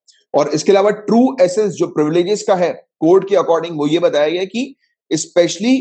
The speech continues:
जो legislatures हैं वो बिना किसी डर के, बिना किसी fear या बिना किसी favor के जो है वो अपने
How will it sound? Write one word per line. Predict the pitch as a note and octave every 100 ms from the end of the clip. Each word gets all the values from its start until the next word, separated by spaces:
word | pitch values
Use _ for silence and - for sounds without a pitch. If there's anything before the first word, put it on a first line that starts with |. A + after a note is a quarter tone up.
| -
जो | C#3+ E3+
legislatures | D3+ D3+ D3+ E3 D#3+ A3 G3+
हैं | G3+
वो | G3
बिना | D3 D#3+ F#3
किसी | F#3 F#3+ F3+
डर | C#3+ D3+
के, | E3+ E3+
बिना | D3 D3+
किसी | D3+ D#3
fear | D#3 D3 D#3+ D#3+
या | D3
बिना | C3 C#3
किसी | C#3+ D3
favor | C#3+ C3 C#3+ F3
के | E3+
जो | D#3+
है | C#3
वो |
अपने | C#3+ D#3